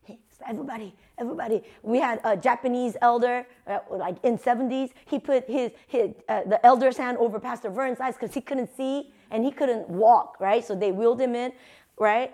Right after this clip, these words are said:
And then the other elder came, and they were just praying life. And in the middle of him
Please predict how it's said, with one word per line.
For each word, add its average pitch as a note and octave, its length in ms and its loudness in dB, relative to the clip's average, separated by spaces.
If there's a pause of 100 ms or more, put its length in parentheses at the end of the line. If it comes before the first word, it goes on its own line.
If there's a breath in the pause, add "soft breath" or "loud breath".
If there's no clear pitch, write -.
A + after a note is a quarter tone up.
(140 loud breath)
And B3 140 0
then B3+ 160 -2
the G#3 180 -4
other C#4+ 360 2
elder C#4 380 6
came, C4+ 520 0
and G#3+ 100 -6 (180 loud breath)
they C#4 80 2
were C#4 100 6
just G#3 260 -8
praying C#4 340 -6
life. C4 360 -4 (580 soft breath)
And A#3 240 0
in C4+ 220 4
the A#3+ 220 0 (580 soft breath)
middle F4+ 480 -2 (320)
of B3 360 0 (140)
him A3+ 460 -2